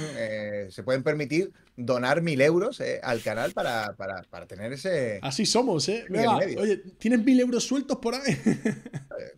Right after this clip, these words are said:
Speaker 1: así somos, somos muy así, ¿eh? Somos de
Speaker 2: Alberto
Speaker 1: Yo creo
Speaker 2: ha thribeteado European y yo creo que aquí una vez que thribetean no la va a hacer al three bet fold, ¿no? ¿Será para stackearse a más regañadientes?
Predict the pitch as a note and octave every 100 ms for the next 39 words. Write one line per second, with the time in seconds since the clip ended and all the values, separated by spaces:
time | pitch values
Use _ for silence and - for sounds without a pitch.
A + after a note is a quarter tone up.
0 | - - G3 G#3+ G#3 D#3 C4 F3+ D3 A2+
1 | - A#3+ - - D3 E3+ F3+ D#3+ B2+ B2
2 | - - - _ _ _ - E3 F3 A#3
3 | - B3+ A#3 B3 B3 A#3 A#3+ A#3+ A3 A3+
4 | B3 B3+ G#3 A3+ A3+ B3 A#3+ G3 - A#3
5 | A3 G#3 C4 A3+ G3+ F3+ G#3+ A3+ E3+ A3
6 | C#4+ F3+ F#3 D#3 C3 C#3+ B2 - F#3+ C3+
7 | G3 - F3 B3+ - A3+ G#3+ F#3+ G#3 F#3+
8 | F3+ F#3 F3+ E3+ E3 E3 E3 D#3+ F#3 G3+
9 | D4+ - -